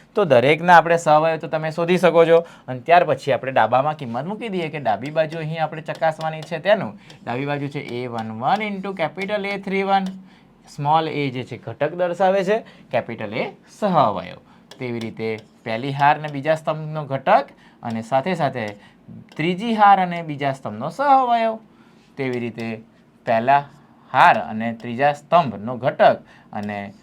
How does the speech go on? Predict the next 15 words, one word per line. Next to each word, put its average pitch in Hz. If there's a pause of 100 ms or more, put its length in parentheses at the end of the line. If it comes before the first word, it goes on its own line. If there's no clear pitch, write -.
(1000)
ત્રીજી 170
હાર 120 (240)
ત્રીજા 123
સ્તંભના 117
ઘટકનો 107 (100)
સહઅવયવ. 220 (680)
તો 113
આ 110
રીતે 117 (1040)
એ 143
વન 135
વન 127
આપણને 120
અહીં 123
આપેલા 135